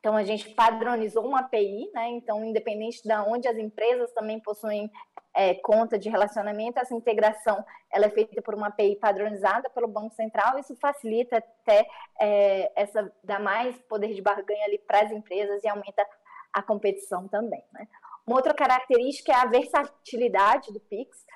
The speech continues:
Então, a gente, é, hoje já utiliza aí, né, vocês viram até ali nas pesquisas, né, pra pagamentos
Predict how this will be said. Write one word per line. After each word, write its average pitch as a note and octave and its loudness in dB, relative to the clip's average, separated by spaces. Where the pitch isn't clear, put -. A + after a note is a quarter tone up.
Então, G#3+ 4
a G#3 2
gente, G#3+ -2
é, G3 0
hoje A3 4
já G3 2
utiliza G#3+ -4
aí, G#3+ 0
né, A#3 -4
vocês F#3+ -10
viram G3 -2
até G3 0
ali F#3+ 2
nas F#3+ -10
pesquisas, F3+ -2
né, G3+ 0
pra A3+ -4
pagamentos F#3+ -4